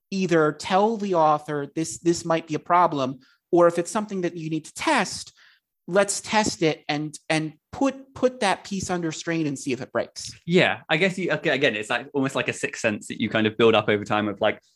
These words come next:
Speaker 2: this, again, drawing on kind of other, other kind of playtesting experience to kind of identify potential c-, pain points before even getting to the point of, like, playtesting, because it kind of comes
Speaker 1: Yeah.
Speaker 2: through. Um,
Speaker 1: And
Speaker 2: oh, no,
Speaker 1: oh, go.
Speaker 2: please.
Speaker 1: I was gonna say, when I, when I actually run tests, I have this two or three page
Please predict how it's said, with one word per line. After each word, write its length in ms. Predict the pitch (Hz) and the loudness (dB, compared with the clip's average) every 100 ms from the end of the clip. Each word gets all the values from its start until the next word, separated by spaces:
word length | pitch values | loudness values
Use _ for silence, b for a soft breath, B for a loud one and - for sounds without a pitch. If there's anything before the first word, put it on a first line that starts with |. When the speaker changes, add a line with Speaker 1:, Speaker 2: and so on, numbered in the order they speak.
| - | 0
Speaker 2:
this, 360 | 143 127 - _ - | 2 2 -6 _ -2
again, 300 | 135 120 107 120 | 0 0 -2 -6
drawing 260 | 131 127 | -2 -2
on 120 | 120 120 | -2 -2
kind 120 | 117 | -2
of 80 | 113 | -2
other, 220 | 110 - | -4 -2
other 160 | 113 113 | -2 -2
kind 160 | 110 | -4
of 80 | 104 | -6
playtesting 180 | 107 110 | -8 -8
experience 380 | 110 - 110 - | -12 -6 -6 -6
to 80 | |
kind 140 | - 127 | -2 2
of 60 | 113 | 2
identify 420 | 117 117 - 110 | 2 2 0 -4
potential 460 | - 143 117 117 104 | -4 -2 -2 -2 -8
c-, 80 | - | -6
pain 220 | - 123 | -2 0
points 200 | 117 101 - | 0 -6 -2
before 300 | 120 139 135 | 0 4 2
even 200 | 120 117 | 2 -2
getting 180 | 113 | -4
to 80 | 113 | -6
the 100 | 110 | -6
point 220 | 107 110 110 | -6 -6 -4
of, 80 | |
like, 160 | 101 101 | -6 -4
playtesting, 600 | 113 107 - - - - | -4 -4 -6 -8 -10 -10
because 320 | - - - _ b b b b _ | -10 -12 -14 _ b b b b _
it 80 | 135 | -8
kind 160 | 120 | -6
of 60 | 107 | -2
comes 100 | - | 0
Speaker 1:
Yeah. 160 | 190 131 | 2 0
Speaker 2:
through. 100 | - _ _ _ _ | -6 _ _ _ _
Um, 180 | 170 190 | 0 2
Speaker 1:
And 180 | 202 220 - _ _ _ | 0 -2 -10 _ _ _
Speaker 2:
oh, 60 | 170 | 2
no, 100 | 175 | 2
Speaker 1:
oh, 20 | |
go. 260 | - 131 | 0 -4
Speaker 2:
please. 240 | 135 - - | -4 -6 -4
Speaker 1:
I 80 | - | 0
was 100 | 185 | 0
gonna 120 | 202 | 0
say, 120 | 190 185 | 0 2
when 180 | 196 233 | 2 2
I, 80 | |
when 180 | 196 214 | 2 0
I 80 | 208 | 0
actually 420 | 226 254 - 180 196 | 0 -4 -8 -6 0
run 240 | 311 339 | 2 2
tests, 600 | - 170 135 - - - - | 0 -2 -2 -8 -14 -8 -2
I 120 | 175 | 0
have 300 | 185 185 175 | 2 -2 0
this 440 | 175 165 - - _ - - | 0 0 -8 -14 _ -20 -18
two 260 | - 214 214 | -12 -4 0
or 80 | 175 | 0
three 260 | - 160 | -2 -6
page 600 | 151 151 143 131 - - | -6 -4 -4 -4 -8 -14